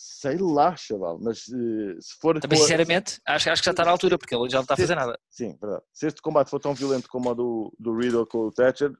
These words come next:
Speaker 1: tu, vou estar bem interessado em ver isto. Ah, há uma coisa
Speaker 2: Mas
Speaker 1: mais
Speaker 2: digo-te uma
Speaker 1: interessante.
Speaker 2: cena. Há, há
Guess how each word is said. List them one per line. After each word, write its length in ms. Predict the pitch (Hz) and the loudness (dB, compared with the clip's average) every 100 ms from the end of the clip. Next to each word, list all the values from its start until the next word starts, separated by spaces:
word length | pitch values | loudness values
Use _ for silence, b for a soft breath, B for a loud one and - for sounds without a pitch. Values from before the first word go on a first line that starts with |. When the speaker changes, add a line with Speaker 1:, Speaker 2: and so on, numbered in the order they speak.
| _ _ _ _ _ _ _ _ _ _ _ | _ _ _ _ _ _ _ _ _ _ _
Speaker 1:
tu, 120 | 101 80 | -18 -10
vou 100 | 104 | -6
estar 180 | 107 107 | -2 -2
bem 140 | 110 | -2
interessado 300 | 104 117 110 | -4 -4 -4
em 60 | 107 | -4
ver 160 | 113 | -6
isto. 240 | 104 - - _ _ B B B B B B _ _ | -8 -14 -20 _ _ B B B B B B _ _
Ah, 580 | 147 143 143 143 143 135 - _ _ _ _ - | 4 6 6 6 4 2 -4 _ _ _ _ 2
há 80 | 160 | 4
uma 120 | 165 | 4
coisa 220 | 170 160 | 2 2
Speaker 2:
Mas 140 | 170 156 | 4 4
Speaker 1:
mais 0 | |
Speaker 2:
digo-te 180 | 151 | 2
uma 60 | 165 | 0
Speaker 1:
interessante. 420 | 170 165 117 104 | 2 2 0 -6
Speaker 2:
cena. 180 | - 95 _ - | -14 -20 _ 0
Há, 520 | 113 85 - 113 | 0 0 0 0
há 60 | 92 | 0